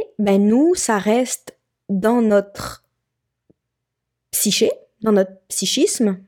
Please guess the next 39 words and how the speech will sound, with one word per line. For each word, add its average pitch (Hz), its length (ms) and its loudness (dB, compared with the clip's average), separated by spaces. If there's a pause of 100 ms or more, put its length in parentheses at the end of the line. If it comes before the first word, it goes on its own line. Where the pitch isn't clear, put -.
hein, 208 200 0
dans 226 100 0
notre 185 200 0
inconscient, 196 600 -2
appelez-le 202 340 -2
comme 196 220 -4
vous 175 180 -8
voulez, 185 320 -4 (960)
euh, 190 640 0 (160)
sous 302 220 0
forme 302 320 -2
justement 220 440 -2
de 208 120 -2
croyances 208 500 -2
limitantes. 165 500 -6
Donc - 200 -8 (100)
encore 285 460 0
là, 269 180 0
dans 233 140 0
les 208 160 0
deux 220 240 0
situations, 226 760 -2
vous 214 100 -2
voyez 226 300 0
bien 240 320 -4
que 226 340 -2 (1120)
c'est - 160 -4
pas 240 140 -2
la 208 100 0
réalité. 190 520 -6 (140)
Soit 330 260 0
c'est 330 100 -4
une 285 80 2
défensive 240 560 0
pour 214 140 -2
me 208 100 0
protéger 196 480 0
des 185 140 0
peurs, 220 640 -4